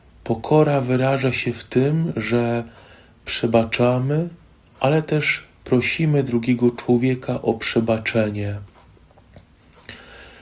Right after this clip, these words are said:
Bywa tak, że trudno jest nam, e, wchodzić w tę postawę pokory, ponieważ, e, buntuje się nasza pycha, nasz egoizm.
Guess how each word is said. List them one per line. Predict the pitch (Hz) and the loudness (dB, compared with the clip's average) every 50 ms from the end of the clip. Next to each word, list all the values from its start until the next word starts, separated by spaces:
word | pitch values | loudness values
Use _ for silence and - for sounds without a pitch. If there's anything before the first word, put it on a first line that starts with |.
| - - - - - - - - - - | -20 -20 -20 -20 -20 -20 -20 -20 -14 -4
Bywa | - 131 170 180 185 175 156 | 2 4 4 4 4 4 2
tak, | 160 - 156 156 151 143 | 4 4 2 2 2 2
że | 131 127 139 143 139 139 139 135 135 135 - - - - - - - | 2 2 4 4 4 4 2 2 0 -2 -4 -8 -10 -12 -14 -16 -14
trudno | - - - 202 180 165 151 135 | -8 -2 0 0 2 2 2 2
jest | 127 123 123 120 - - | 2 2 2 0 -2 -2
nam, | 127 123 120 120 117 117 117 | -2 -2 -2 -2 -2 -2 -2
e, | 117 117 113 113 113 113 113 117 113 - | -2 0 0 -2 -2 -2 -4 -6 -8 -10
wchodzić | - - - - 123 120 117 113 113 113 113 | -12 -10 -2 2 4 4 4 2 0 -4 -4
w | - - | -6 -6
tę | - - 120 | -4 -4 -4
postawę | 117 - - 117 - - - - 117 117 117 113 | -4 -2 -4 -4 -4 -4 -4 -4 -2 0 0 -2
pokory, | 113 110 - 110 98 - - - 113 110 110 107 107 104 104 - - - - - - - - - - - - - - - - - - - - - _ - - - - | -2 -4 -8 -8 -8 -4 0 2 2 2 2 0 -2 -4 -6 -8 -12 -20 -20 -20 -20 -20 -20 -20 -20 -20 -20 -20 -20 -20 -20 -20 -20 -20 -20 -20 _ -20 -20 -20 -6
ponieważ, | - - 117 120 117 117 113 113 123 127 135 135 - - - - - - - | 0 2 4 4 6 4 4 4 2 0 0 0 0 0 0 0 0 0 2
e, | 120 120 120 120 123 120 120 120 113 | 2 4 4 4 4 4 4 4 2
buntuje | 110 110 123 123 123 120 - 175 175 160 139 127 | 2 2 2 2 2 2 4 4 4 4 4 2
się | 117 - - - 120 113 110 107 107 104 104 104 107 - 120 | 0 -2 -2 0 0 0 0 -2 -4 -8 -8 -10 -10 -10 -6
nasza | 104 110 117 113 - - - 110 | -4 -2 -2 -2 -2 -4 -6 -8
pycha, | 107 - - 135 135 131 - - 123 117 113 113 - - - - - - - - | -4 2 4 4 4 2 0 -2 -2 -2 -2 -4 -8 -14 -20 -20 -20 -20 -12 -8
nasz | 120 113 107 - - | -8 -6 -4 -4 -4
egoizm. | - 76 110 104 120 123 120 117 113 110 110 107 - 110 110 107 | -2 -2 0 2 4 6 6 6 4 2 0 -2 -4 -4 -4 -8